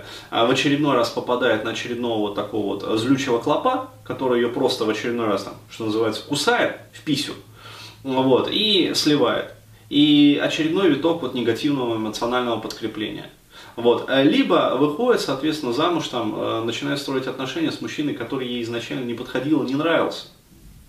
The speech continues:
Но ей с ним там спокойно. Так вот, а, мужчина выключается в какой-то момент из этой эмоциональной составляющей, из этой, э, из этого эмоционального поля. И, э, перестаёт воспринимать женщину даже как человека,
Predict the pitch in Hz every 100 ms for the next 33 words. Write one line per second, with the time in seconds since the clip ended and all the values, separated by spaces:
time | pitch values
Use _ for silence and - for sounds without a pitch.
0 | - 196 262 233 147 143 190 190 - 170
1 | 160 147 113 - 131 127 110 95 - -
2 | _ - - _ - - 139 147 127 -
3 | - - - - 120 120 127 156 - 214
4 | 190 190 202 - 151 131 123 - - -
5 | - - - 160 160 165 160 160 165 160
6 | 147 - 165 151 156 147 147 143 - 147
7 | 143 135 135 - - 135 135 127 - 123
8 | 123 120 117 110 101 - - 131 131 127
9 | 123 120 120 123 120 117 113 110 120 -
10 | - - - - - - 190 131 - -
11 | 139 139 135 147 - 165 202 147 139 151
12 | 147 147 131 170 175 - 123 135 131 127
13 | 117 - 127 120 107 -